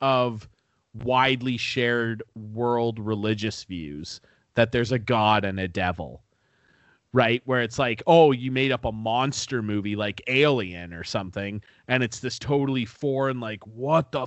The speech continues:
fuck, otherworldly, s-, scary monster. Whereas, like, what's dis-, that's what makes movies like The Exorcism of Emily Rose so disturbing,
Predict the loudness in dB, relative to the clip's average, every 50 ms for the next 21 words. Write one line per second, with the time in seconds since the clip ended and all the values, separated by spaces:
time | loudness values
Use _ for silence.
0 | -6 _ 0 2 2 2 2 0 -4 -4 2 2 4 4 4 2 2 0 0 2
1 | 4 4 4 4 2 2 0 2 2 2 0 -2 -6 -14 _ _ _ _ _ _
2 | _ _ _ _ _ _ _ _ _ _ _ -20 -20 _ _ _ -20 -20 _ -6
3 | -4 -2 -2 2 4 6 6 8 6 6 4 4 2 2 0 2 4 4 4 2
4 | 2 -2 -6 -10 -10 -10 -10 -12 -14 -16 _ _ _ _ _ _ _ -2 0 2
5 | 4 4 4 4 2 0 -2 -2 0 2 2 2 0 -2 -6 -16 -20 _ _ _
6 | _ _ _ _ _ _ _ 0 0 0 0 0 -4 -6 -6 -6 -4 -4 -6 -8
7 | -8 -10 _ -10 -2 0 2 2 2 0 -2 -6 -6 -4 -6 -4 2 4 6 6
8 | 6 4 2 -6 -12 -12 -12 -14 -18 _ _ _ _ _ _ _ _ _ _ _
9 | _ _ _ _ _ 2 4 6 8 10 10 8 8 6 0 -6 -6 -8 -6 -6
10 | -6 -6 -6 -8 -10 -10 -8 -6 -8 -8 -8 -8 -10 -10 -10 -8 -8 -10 -10 -8
11 | -10 -8 -4 -4 -4 -4 -4 -6 -6 -6 -4 -4 -4 -4 -6 -8 -6 -4 -2 -2
12 | 0 0 -2 -4 -4 -4 -8 -4 2 4 4 4 4 4 0 -4 -8 -14 -20